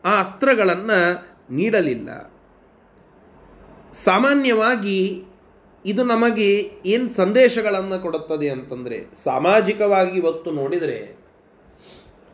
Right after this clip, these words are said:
ದ್ರೋಣರು ಬ್ರಾಹ್ಮಣರು,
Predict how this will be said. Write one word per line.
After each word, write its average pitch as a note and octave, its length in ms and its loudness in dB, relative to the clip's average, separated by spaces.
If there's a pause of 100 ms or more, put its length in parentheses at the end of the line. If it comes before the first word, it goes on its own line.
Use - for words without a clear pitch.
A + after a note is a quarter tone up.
(600)
ದ್ರೋಣರು G#3 480 4
ಬ್ರಾಹ್ಮಣರು, F3 1040 -4